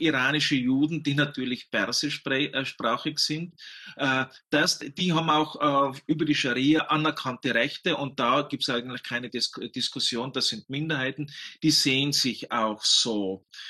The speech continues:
Aber da fällt das Ethnische und das Konfessionelle oder das Religiöse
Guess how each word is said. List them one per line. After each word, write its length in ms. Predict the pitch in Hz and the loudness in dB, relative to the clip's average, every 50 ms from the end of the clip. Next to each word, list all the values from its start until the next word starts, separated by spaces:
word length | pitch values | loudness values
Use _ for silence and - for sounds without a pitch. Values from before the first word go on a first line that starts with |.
| - - - | -16 -12 -6
Aber 180 | 131 135 147 | -2 0 0
da 140 | 147 190 175 | 0 0 -2
fällt 260 | - - 190 175 - | -2 -2 -2 -2 0
das 140 | 175 156 - | 0 0 2
Ethnische 520 | - 139 156 175 - 196 185 170 - 180 160 | 2 2 2 2 2 0 -2 -2 0 0 -2
und 120 | 151 147 | -2 -2
das 120 | 156 151 - | -2 -2 -2
Konfessionelle 1000 | - 147 143 139 - 139 127 - 139 131 127 123 123 127 147 151 147 147 143 117 | -2 -4 -6 -4 -4 -2 0 0 0 0 0 0 0 2 2 4 4 4 4 2
oder 160 | 127 120 117 | 0 -2 -4
das 240 | - 123 117 - 123 | -4 -4 -4 -4 -2
Religiöse 760 | 117 117 123 123 - - 113 113 120 131 - - 151 143 | -2 -2 -2 -2 -2 -2 -2 0 0 2 2 2 0 0